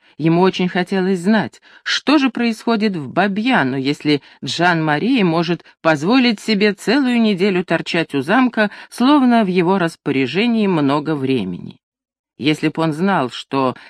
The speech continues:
терпением герцога он обязан Гонзаге. Ибо придворный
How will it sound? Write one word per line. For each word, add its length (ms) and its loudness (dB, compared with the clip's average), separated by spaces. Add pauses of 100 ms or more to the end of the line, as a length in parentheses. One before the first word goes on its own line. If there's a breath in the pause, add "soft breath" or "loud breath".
терпением 760 0
герцога 680 -2
он 280 0
обязан 600 -2
Гонзаге. 800 -4 (1200)
Ибо 260 4
придворный 760 2